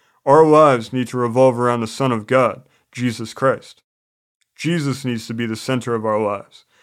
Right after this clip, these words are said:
It can't be ourselves or anything else. Jesus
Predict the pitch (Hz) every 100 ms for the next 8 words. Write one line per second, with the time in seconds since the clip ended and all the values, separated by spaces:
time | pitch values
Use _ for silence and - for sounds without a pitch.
0 | _ - 117 160 175 156 170 165 139 131
1 | 123 120 123 139 135 123 123 131 - -
2 | - _ _ _ _ - 139 160 160 139